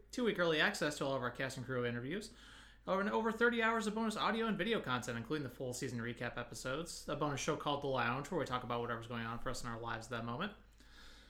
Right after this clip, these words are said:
movie reviews, where we talk about a movie featuring an E R cast member, and flash forwards, where we do a commentary track for future E R episodes.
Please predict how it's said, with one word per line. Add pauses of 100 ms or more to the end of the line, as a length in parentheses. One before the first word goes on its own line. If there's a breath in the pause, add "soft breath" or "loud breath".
(280 soft breath)
movie
reviews,
where
we
talk
about
a
movie
featuring
an
E
R
cast
member,
and
flash
forwards,
where
we
do
a
commentary
track
for
future
E
R
episodes.